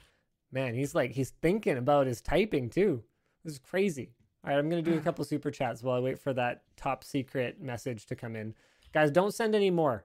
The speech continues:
I'm not doing any super chats that haven't already come in, and I won't even do all the ones that did come in. I, I don't even understand why people send super chats to this show. All right, Michael Kenny says, "You know what hasn't happened in a while?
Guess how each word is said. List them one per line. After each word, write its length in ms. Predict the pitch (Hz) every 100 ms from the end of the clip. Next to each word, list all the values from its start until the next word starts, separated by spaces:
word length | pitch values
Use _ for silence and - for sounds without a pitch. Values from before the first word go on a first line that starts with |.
| -
I'm 100 | 135
not 200 | 147 147
doing 240 | 165 151
any 160 | 143 147
super 280 | - 143 147
chats 300 | 143 131 117
that 140 | 143
haven't 260 | 135 131 127
already 240 | 127 123
come 220 | 110 123
in, 180 | 110 107 -
and 80 | 123
I 60 | 123
won't 160 | 135
even 160 | 139 135
do 140 | 135
all 100 | 127
the 60 | 127
ones 240 | 123 117
that 160 | 127 127
did 160 | 127
come 160 | - 117
in. 180 | 101 101 _ _ _ _ _ _ _ -
I, 120 | 139
I 160 | 143 156
don't 120 | 175
even 200 | 165 165
understand 440 | 165 151 165 151 143
why 80 |
people 260 | 135 147 147
send 240 | - 139
super 240 | 120 135 139
chats 280 | 135 120 -
to 120 | 139
this 180 | 120 110
show. 300 | 135 110 - _ _ _ _ _ -
All 120 | 180
right, 240 | 175 143 - - 151
Michael 340 | 185 202 180
Kenny 300 | - 180 143
says, 320 | - 170 127
"You 80 | 156
know 60 | 226
what 100 | 240
hasn't 220 | 220 202
happened 240 | 208 214
in 60 | 214
a 40 |
while? 320 | 214 208 220